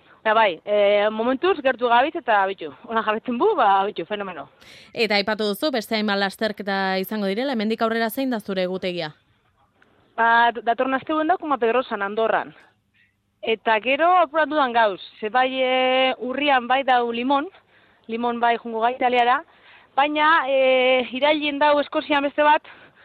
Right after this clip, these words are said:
Speaker 1: eta, bueno, doitu bita putxua, ni horrut begize, doitu biote konpondu neiken, familia osoak egin jueteko, eta, bueno, egin bu Eskoziakue,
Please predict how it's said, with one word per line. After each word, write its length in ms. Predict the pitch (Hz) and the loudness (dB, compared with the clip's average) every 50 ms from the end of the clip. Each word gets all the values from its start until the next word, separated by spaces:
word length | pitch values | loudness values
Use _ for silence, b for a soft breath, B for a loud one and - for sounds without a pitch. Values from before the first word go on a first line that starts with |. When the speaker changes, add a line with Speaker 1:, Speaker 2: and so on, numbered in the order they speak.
| B B B | B B B
Speaker 1:
eta, 120 | B 220 220 | B -4 -4
bueno, 200 | 226 220 180 170 185 | -2 -2 -4 -6 -6
doitu 240 | 202 233 226 - 240 | -8 -8 -6 -4 -2
bita 160 | 233 233 226 | 0 0 2
putxua, 240 | 233 240 - 247 208 | 2 0 0 0 0
ni 140 | 220 226 220 | 0 2 2
horrut 180 | 226 240 233 | 2 0 2
begize, 460 | 220 254 247 247 226 226 262 262 269 277 | 0 2 0 0 0 0 2 2 2 0
doitu 240 | 240 254 220 262 247 | -2 -6 -6 -6 -4
biote 380 | 233 226 220 214 - 220 220 214 202 214 - | -2 -2 -2 -2 0 0 0 0 -2 -4 -6
konpondu 320 | 226 202 262 269 269 254 | -4 -2 0 -2 0 0
neiken, 400 | 247 240 240 - 247 247 277 285 - B B B B B B B B B B B | -2 -2 0 2 2 0 0 -2 -6 B B B B B B B B B B B
familia 420 | - 262 262 269 277 277 277 262 262 | 0 0 2 2 2 2 4 2 2
osoak 240 | 254 - 262 262 254 | 2 2 0 0 0
egin 120 | 254 254 - | 0 0 2
jueteko, 380 | 277 277 - 277 - 294 294 330 381 370 254 240 | 0 2 0 0 2 2 4 4 4 2 0 -2
eta, 180 | 226 - 233 233 | 0 0 0 0
bueno, 280 | 247 240 214 190 170 - - - | 0 -2 -2 -4 -8 -8 -6 -6
egin 240 | 226 220 254 262 262 | -4 -2 -2 -2 -2
bu 80 | 262 269 262 | -2 -4 -4
Eskoziakue, 580 | - - 262 233 269 262 254 - 294 311 349 | -2 -4 -2 0 0 -2 -2 -2 2 4 4